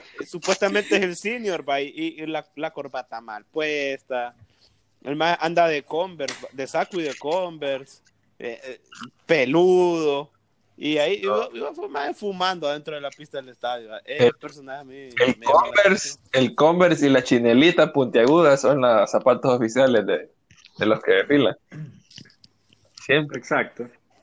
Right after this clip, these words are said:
Speaker 3: Y con la camisa, y con la camisa blanca, cuando no usan corbata, encima de la solapa del saco.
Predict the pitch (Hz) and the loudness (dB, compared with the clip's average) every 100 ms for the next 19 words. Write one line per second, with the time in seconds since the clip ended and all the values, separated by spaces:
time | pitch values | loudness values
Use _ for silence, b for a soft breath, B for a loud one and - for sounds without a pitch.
0 | _ _ 117 113 139 156 151 143 127 135 | _ _ -10 -4 0 2 2 0 0 2
1 | 151 165 170 139 147 139 131 123 139 156 | 2 2 0 0 0 0 0 -2 0 0
2 | 147 170 202 180 147 127 120 147 170 - | 2 2 0 -2 -2 0 0 0 0 0
3 | 143 151 185 175 143 143 160 156 147 135 | 0 2 0 0 0 2 2 2 2 2
4 | 147 151 127 120 175 - | 2 2 0 0 -4 -4